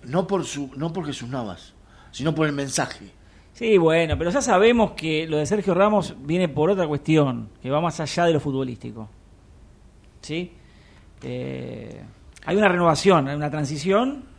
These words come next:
Speaker 2: veremos si le alcanza a, a España, que no va a contar con Pedri, ya me vas a contar, ¿no? Eh, creo que la baja más sensible es la de Pedri, que no s-, se resintió de la lesión y
Speaker 1: Sí.
Speaker 2: queda al margen.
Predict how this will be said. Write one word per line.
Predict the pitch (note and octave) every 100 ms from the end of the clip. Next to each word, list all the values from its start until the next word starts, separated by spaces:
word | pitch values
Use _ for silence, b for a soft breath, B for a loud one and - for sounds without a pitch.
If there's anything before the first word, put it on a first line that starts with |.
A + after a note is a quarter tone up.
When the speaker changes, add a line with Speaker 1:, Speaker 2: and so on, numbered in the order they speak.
| -
Speaker 2:
veremos | B2 D3 G3
si | C#3+
le | C#3+
alcanza | C3+ F3+ C#3 C3+ B2
a, | - - -
a |
España, | C3 - E3 G3 A3 A#3+ - b b b b b b b - - _ - - -
que | C#3+
no | F3
va | G#3
a |
contar | F#3+ A3
con | G3+ F#3+
Pedri, | G3+ F3 D3
ya | E3
me | F#3
vas | F3
a | F3+
contar, | E3+ E3+ F3 D3
¿no? | D3 E3+ F3 E3
Eh, | D3 C#3
creo | B2+ E3+
que | E3
la | D#3+
baja | D#3+
más | F3 E3
sensible | F3+ D#3 G3
es | F#3
la | D#3+
de | D3+
Pedri, | F3 F3 C#3+
que | C#3+
no | E3
s-, | D#3 - -
se | - E3
resintió | E3+ - F3 F3+ A3
de |
la | F#3
lesión | F3 D3 G#3+
y |
Speaker 1:
Sí. | D3
Speaker 2:
queda | F3+
al | E3+
margen. | D#3+ C3 B2+ A#2